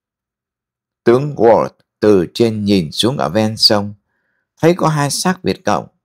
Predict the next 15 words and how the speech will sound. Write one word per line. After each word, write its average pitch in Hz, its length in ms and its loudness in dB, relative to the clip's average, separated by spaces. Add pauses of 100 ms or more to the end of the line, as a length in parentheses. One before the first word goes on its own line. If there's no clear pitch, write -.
nằm 101 260 -2 (100)
chết 185 180 2 (120)
gục 95 300 0
bên 127 340 -4
cây 127 200 2
đại 57 220 -8
bác 135 220 -6 (120)
bảy 85 220 -2
mươi 80 140 -6
lăm 117 200 -2
ly 117 240 -2 (120)
khổng 71 360 -8
lồ. 85 300 -2 (1600)
Tướng 127 280 4
Ward 104 320 4